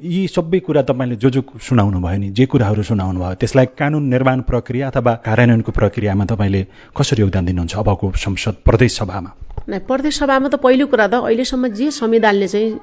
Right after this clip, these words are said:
Speaker 2: सुनिश्चित गरेका अधिकारहरू छन्, त्यसलाई कार्यान्वयन गर्नेमा मेरो दृढ जोड हुन्छ। के क-, अहिले पनि कतिपय कुराहरू चाहिँ सच्याउनु पर्ने पनि छ।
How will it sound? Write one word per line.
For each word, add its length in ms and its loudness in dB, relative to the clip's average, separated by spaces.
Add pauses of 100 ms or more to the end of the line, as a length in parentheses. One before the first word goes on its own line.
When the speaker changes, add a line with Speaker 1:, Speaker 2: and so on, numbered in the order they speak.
(160)
Speaker 2:
सुनिश्चित 480 -2
गरेका 240 -2
अधिकारहरू 500 -4
छन्, 220 -10
त्यसलाई 240 -2
कार्यान्वयन 480 2
गर्नेमा 380 0
मेरो 260 -2 (160)
दृढ 240 0
जोड 240 0
हुन्छ। 220 -6 (320)
के 80 2
क-, 260 2
अहिले 260 2
पनि 220 -2
कतिपय 400 -2
कुराहरू 400 -2
चाहिँ 200 -4
सच्याउनु 440 4
पर्ने 260 2
पनि 180 -4
छ। 200 -12